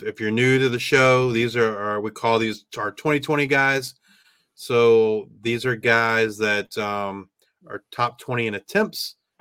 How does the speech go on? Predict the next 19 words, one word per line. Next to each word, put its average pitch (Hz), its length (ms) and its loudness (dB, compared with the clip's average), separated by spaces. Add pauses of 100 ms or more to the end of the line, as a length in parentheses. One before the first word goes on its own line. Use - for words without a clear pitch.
(120)
and - 160 -12
top 123 280 -2
twenty 127 380 -4
in 101 160 -6
yards 123 460 -2
per 113 180 -8
game 120 600 -6
for 117 240 -2
the 107 100 -8
G 113 380 -12
five. 110 580 -4 (640)
Uh, 104 400 -2 (100)
once 117 300 -2
again, 117 520 0
number 113 280 4
one 113 320 2
is 98 140 -6
Davis 113 340 4
Brin. 110 420 -4